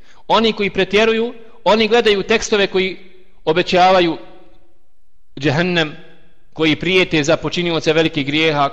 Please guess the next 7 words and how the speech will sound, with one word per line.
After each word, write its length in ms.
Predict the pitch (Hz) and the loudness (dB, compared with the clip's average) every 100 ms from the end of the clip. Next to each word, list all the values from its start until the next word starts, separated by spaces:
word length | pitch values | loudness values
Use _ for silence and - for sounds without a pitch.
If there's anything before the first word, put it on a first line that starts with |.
| - | -4
za 220 | 143 139 135 | -4 -2 0
bludničara, 720 | 160 160 151 156 139 139 131 | 0 0 0 2 4 4 4
za 120 | 143 | 2
kradljivca 540 | - 160 160 151 135 | 2 2 2 0 0
i 20 | 135 | -2
tako 260 | 143 143 | -2 0
dalje. 280 | 131 123 | 0 0